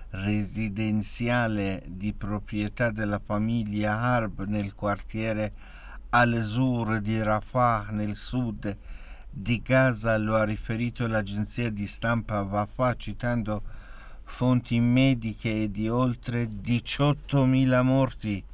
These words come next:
L'ultimo bilancio che arriva dalla striscia martoriata, secondo le denunce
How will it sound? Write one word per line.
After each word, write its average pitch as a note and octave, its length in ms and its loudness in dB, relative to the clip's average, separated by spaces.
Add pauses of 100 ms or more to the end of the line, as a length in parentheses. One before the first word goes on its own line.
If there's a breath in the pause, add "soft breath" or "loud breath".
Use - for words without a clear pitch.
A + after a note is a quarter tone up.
(600 soft breath)
L'ultimo C3+ 680 4
bilancio B2+ 560 4
che B2 160 0
arriva A2 720 4
dalla A2 380 2
striscia A2+ 560 -4
martoriata, A2 880 0
secondo B2 500 -2
le A2+ 240 -2
denunce A#2 800 0